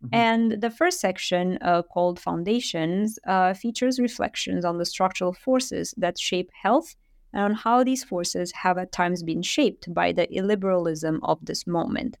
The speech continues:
Speaker 2: And that's a quote from page seven. And, you know, I was wondering whether you could share with us some of these reflections that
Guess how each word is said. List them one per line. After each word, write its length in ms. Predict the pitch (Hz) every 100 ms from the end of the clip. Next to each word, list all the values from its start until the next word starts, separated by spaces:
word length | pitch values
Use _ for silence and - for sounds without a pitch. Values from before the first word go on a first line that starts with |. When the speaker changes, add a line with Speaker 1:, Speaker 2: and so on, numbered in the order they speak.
| -
Speaker 2:
And 160 | 185
that's 180 | 180 170
a 60 | -
quote 260 | - 170
from 160 | - 165
page 180 | 156 -
seven. 440 | - 175 160 220 - - - - -
And, 140 | 302 427
you 340 | - _ 494 508
know, 80 | -
I 120 | 294
was 200 | 359 320
wondering 380 | 311 415 453 240
whether 180 | 220
you 140 | 214 208
could 180 | 220 -
share 240 | 220 226
with 160 | 226 208
us 180 | 190
some 220 | - 180 202
of 160 | 208
these 240 | 214 220 214
reflections 920 | 220 - 214 214 - 214 214 214 -
that 440 | 175 165 165 -